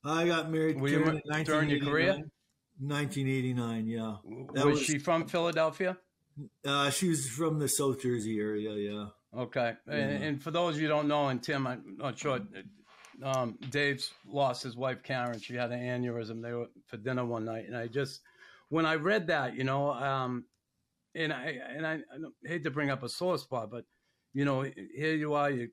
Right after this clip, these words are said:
Speaker 2: your second career is going good, and then you get hit with that. I know, I can only imagine how extremely difficult it was for you. And honestly, when I read it, I was just like, "Man." And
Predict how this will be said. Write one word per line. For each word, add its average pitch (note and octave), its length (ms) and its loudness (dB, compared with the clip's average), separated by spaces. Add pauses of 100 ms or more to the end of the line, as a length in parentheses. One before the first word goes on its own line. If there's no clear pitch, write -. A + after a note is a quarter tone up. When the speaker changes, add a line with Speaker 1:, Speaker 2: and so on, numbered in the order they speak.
(460)
Speaker 2:
your B2+ 140 -10
second D3 400 -4
career D3 300 -2
is B2+ 120 -2
going C3 300 -2
good, B2+ 260 -2
and B2 160 -4
then B2 280 -4 (380)
you B2 100 -4
get A#2+ 200 0
hit C3 240 -2
with A#2 180 -8
that. A#2+ 320 0
I B2+ 120 -2
know, C3+ 520 2
I B2 140 -4
can B2+ 200 -4
only C3+ 220 0
imagine B2+ 460 0
how A#2+ 200 -4
extremely B2 540 -4 (100)
difficult A#2+ 560 -6
it G#2+ 100 -12
was A2 220 -8
for A#2 160 -14
you. A2+ 220 -10
And A2 120 -12 (500)
honestly, D#3 340 0
when C3 140 0
I B2 80 0
read D3 220 0
it, C#3+ 100 0
I A2+ 100 -4
was A#2 180 -8
just - 260 -10
like, A2+ 220 -10
"Man." D3 460 -2 (140)
And C#3 280 0